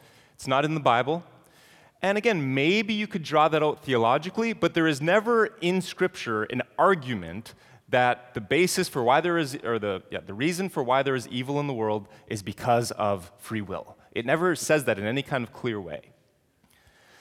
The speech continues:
So at this point, you might be thinking, "Oh, great, this is just so helpful." <laughs> Right? You're telling all,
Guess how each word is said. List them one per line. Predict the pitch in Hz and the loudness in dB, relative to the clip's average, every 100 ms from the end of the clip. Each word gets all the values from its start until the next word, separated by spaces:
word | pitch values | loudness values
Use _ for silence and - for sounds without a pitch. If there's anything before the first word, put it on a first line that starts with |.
| - _ _ _ _ | -20 _ _ _ _
So | - 214 | 0 2
at | 220 | 4
this | 285 | 0
point, | - 254 233 | 0 0 2
you | 180 | 2
might | 175 175 | 0 0
be | 170 | -2
thinking, | 165 151 147 147 143 - _ _ _ _ _ - | 0 -2 -2 -4 -6 -16 _ _ _ _ _ 0
"Oh, | 160 | 0
great, | 127 120 92 - - - | 2 0 0 -6 -20 -6
this | 156 151 | -4 -4
is | 147 | -4
just | 151 | -4
so | - 131 | 0 0
helpful." | 120 113 - 90 - 143 123 - - | 0 -2 -6 -14 -6 -2 -2 -4 -2
<laughs> | 202 - 147 - - - 202 - - - | -2 0 -6 -10 -16 -14 -14 -14 -18 -2
Right? | 123 135 139 | 2 2 2
You're | 131 | -2
telling | 127 175 180 | 4 4 6
all, | 156 156 151 | 6 4 2